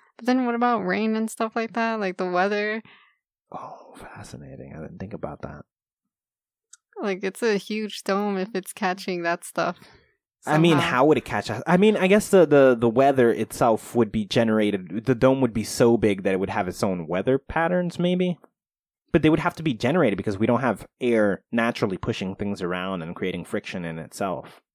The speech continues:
Speaker 1: Hmm.
Speaker 2: So the do-, the dome is a problem. How would we collect the energy of the rest of the city? That's,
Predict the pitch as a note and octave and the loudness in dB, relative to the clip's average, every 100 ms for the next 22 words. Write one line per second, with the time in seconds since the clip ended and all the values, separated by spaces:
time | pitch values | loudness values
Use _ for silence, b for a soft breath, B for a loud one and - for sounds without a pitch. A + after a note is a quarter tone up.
0 | _ - G#3+ G#3 F#3 F3 A2+ G2 F#2+ F#2 | _ -8 -6 -4 -6 -2 2 2 2 -2
1 | F#2 A2 A#2 G#2+ F#2+ A2+ C3 A2+ - - | 0 0 2 0 2 2 2 0 -2 -2
2 | G2 F2 E2+ - B2+ E3 D#3+ - G#2+ F2+ | -2 -2 -6 -2 0 0 -4 -6 -8 -8
3 | F#2+ - F2+ D#2+ D#2 D#2 D2+ D2 D2 C#2+ | -12 -12 -10 -8 -8 -10 -12 -14 -12 -12
4 | C2+ D2+ - - C2 - - D#2 - - | -12 -14 -14 -16 -16 -16 -12 -12 -14 -16
5 | - | -18